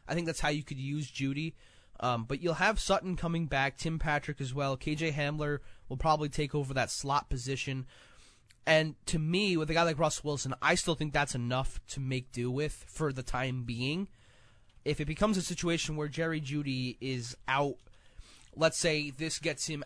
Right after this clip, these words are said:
out for maybe half the season, that might be an issue because of how good their division is. Like, if their division was the N F C East, like, a mediocre division, I would say, you know what, it,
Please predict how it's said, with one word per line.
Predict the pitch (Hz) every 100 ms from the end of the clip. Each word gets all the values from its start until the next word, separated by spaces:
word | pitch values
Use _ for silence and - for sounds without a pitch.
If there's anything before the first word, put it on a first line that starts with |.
| -
out | 147 -
for | - 143
maybe | 139 131 123
half | 156 156 -
the | 151 143
season, | - 160 165 202 208
that | 147 165 175
might | 165 151
be | 151
an | 139
issue | 139 - 165 190 - - - - - - - - -
because | 139 180 170
of | 165
how | - 165
good | 143 160 151 135 -
their | 143 147 143
division | 131 143 135 127 -
is. | 127 135 156 - -
Like, | 170 165
if | -
their | 240
division | 320 220 190 175 185
was | 165 151 131 135
the | 156 -
N | 185
F | 180 160
C | 175
East, | 160 135 110 - - - - - - - - -
like, | -
a |
mediocre | 170 214 220 214 196 190
division, | 156 139 113 107 -
I | 190
would | 185 175
say, | 180
you | 160 180
know | 175
what, | 170 170 - -
it, | 165